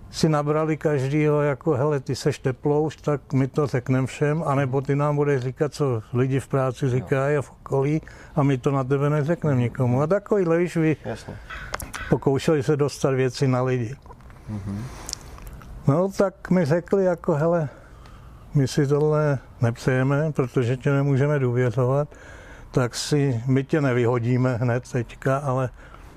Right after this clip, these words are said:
Speaker 1: seber si pár měsíců a najdi si nějakou práci."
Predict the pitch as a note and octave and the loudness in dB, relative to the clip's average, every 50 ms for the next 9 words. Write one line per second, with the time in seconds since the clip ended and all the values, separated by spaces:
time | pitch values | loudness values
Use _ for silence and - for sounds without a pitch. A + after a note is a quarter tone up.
0 | - - - - - - C#3 B2+ C3+ C#3 C#3+ - - D3 A#2+ D3 C#3+ C#3 C#3 C#3 | -20 -20 -16 -6 -4 -2 0 2 2 2 2 0 0 -2 0 0 0 0 0 0
1 | C3 B2+ - - D3 C3 - - D3+ D3 C#3 C3+ C3 C3 C3 C3+ B2+ - - C#3+ | 0 -2 0 -2 -2 -2 0 0 0 2 2 2 0 0 0 -2 -2 0 0 0
2 | C#3 C#3 C3+ C3+ C#3+ C#3+ C3 C#3+ D3 C#3+ C#3+ C3+ A#2 - C3+ C3 | 2 2 0 0 0 0 0 0 0 0 0 -2 -4 -6 -8 -8